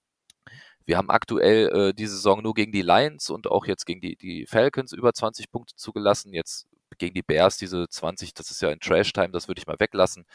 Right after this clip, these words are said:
Da waren ja teilweise auch keine Starter irgendwie da mehr drauf und das f-, zählt nicht so richtig und, ähm, man darf auch nicht vergessen, gegen die Saints haben wir dann halt einen Special Teams, äh, Touchdown auch noch bekommen, wir haben schon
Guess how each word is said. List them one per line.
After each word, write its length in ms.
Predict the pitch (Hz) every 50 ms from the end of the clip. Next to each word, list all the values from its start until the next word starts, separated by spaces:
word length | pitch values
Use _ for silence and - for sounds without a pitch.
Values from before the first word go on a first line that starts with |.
| - - - - - - -
Da 120 | 82 78
waren 140 | 85 95 95
ja 40 | 90
teilweise 460 | - - 92 92 90 90 87 85 85
auch 80 | -
keine 220 | - 90 85 80 78
Starter 640 | - - 95 98 110 - - 98 95 92 92 85
irgendwie 300 | - 87 95 95 - 95
da 140 | 90 92 87
mehr 160 | 87 87 85
drauf 400 | - 73 80 82 85 87 - -
und 320 | - - 76 73 73 - - - _ - - - - _ _ _ _
das 240 | - - - - -
f-, 180 | - - - -
zählt 320 | - - 107 113 120 -
nicht 100 | 104 104
so 120 | - 110 92
richtig 520 | 107 110 - - - 107 104 101 - -
und, 300 | - 85 87 85 - - -
ähm, 440 | 80 85 82 82 87 90 80 _ _ _ _ _ _
man 160 | _ 87 87 85
darf 180 | 90 92 -
auch 80 | 98 92
nicht 160 | 92 90 -
vergessen, 400 | - 85 82 - 90 - - 95
gegen 140 | 85 87 87
die 80 | 87
Saints 360 | - - 92 87 92 95 - -
haben 120 | 92 87
wir 60 | 82
dann 180 | 80 82 82 82
halt 180 | 82 80 76
einen 240 | - - - - 120
Special 140 | - - 110
Teams, 320 | - - 110 107 - -
äh, 160 | - - 90 98
Touchdown 400 | - 107 - - - 92 90 80
auch 80 | 87
noch 100 | 87 87
bekommen, 440 | - - - - - 92 87 87 _ _ _ - _ _ _ _ _ _ - 90
wir 180 | 101 101 90 87
haben 260 | 95 107 127 139 127
schon 440 | - - - 110 117 127 127 127